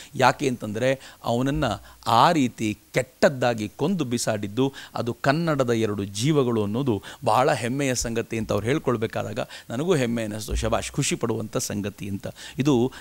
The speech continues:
ನಾವು ತಿಳ್ಕೊಳ್ಬೇಕಾಗಿರುವಂಥ ಸಂಗತಿ. ಆದರೆ ಇದ್ರ ಜೊತೆಗೆ ಎರಡನೇ ಸಂಗತಿ ಏನು ಅಂತಂದ್ರೆ, ನಮ್ಮನ್ನು ನಾವು ಪ್ರಶ್ನೆ ಮಾಡ್ಕೋಬೇಕು. ಅಥವಾ ಯಾರಾದರೂ ಇದನ್ನು ಮುಂದೆ, ಆ, ಬೇರೆ ಬೇರೆ ಇದರಲ್ಲಿ ನೋಡೋರಿದ್ರೆ, ನಾನು ಆ ಮುಸಲ್ಮಾನರನ್ನು ಕೇಳ್ಕೊಳ್ಳೋದು ಏನು ಅಂತಂದ್ರೆ, ಟಿಪ್ಪುವನ್ನ ವೈಭವೀಕರಿಸುವಂಥ ಮುಸಲ್ಮಾನರು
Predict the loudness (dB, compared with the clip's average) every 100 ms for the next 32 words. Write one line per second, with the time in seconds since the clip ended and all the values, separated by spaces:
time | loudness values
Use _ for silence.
0 | 2 2 4 4 4 4 2 -2 -2 -2
1 | -4 -4 -4 -4 -8 -8 -6 -4 -2 -2
2 | -2 -6 -4 0 0 0 -2 -2 -2 -2
3 | 0 0 2 0 -2 -2 0 -2 -6 2
4 | 4 6 6 4 2 -4 -4 -4 -4 -6
5 | -8 -6 -8 -10 -10 -2 4 6 8 6
6 | 6 2 2 2 2 2 0 -6 -2 2
7 | 4 6 6 6 8 6 4 2 4 4
8 | 4 2 -2 0 4 6 6 4 2 2
9 | 2 2 0 0 0 0 0 0 -2 0
10 | 0 0 0 0 0 -2 -4 -6 -6 -4
11 | -6 -10 -20 -18 -10 -2 -2 0 2 6
12 | 6 6 6 6 4 4 4 2 2 0
13 | 0 -2 0 2 4 2 0 0 -2